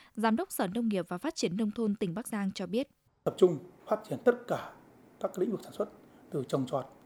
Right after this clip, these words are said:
Speaker 2: chăn nuôi, thủy sản và lâm nghiệp, tạo ra các giá trị gia tăng. Đặc biệt quan tâm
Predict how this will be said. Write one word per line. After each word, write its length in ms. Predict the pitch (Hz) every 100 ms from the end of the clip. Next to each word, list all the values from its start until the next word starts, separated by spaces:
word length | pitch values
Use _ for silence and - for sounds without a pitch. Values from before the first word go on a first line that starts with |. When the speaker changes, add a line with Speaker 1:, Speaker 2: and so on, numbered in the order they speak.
| -
Speaker 2:
chăn 200 | - 165
nuôi, 180 | 165 165 - - - - -
thủy 140 | 135 -
sản 140 | 123
và 80 | -
lâm 140 | 147 135
nghiệp, 120 | 123 - - - - - - -
tạo 220 | 170 214
ra 240 | 160 156 143
các 100 | 180 160
giá 80 |
trị 100 | 165 -
gia 60 | 165
tăng. 120 | 147 - - - - - - -
Đặc 140 | -
biệt 120 | 156 -
quan 160 | 165 165
tâm 160 | 170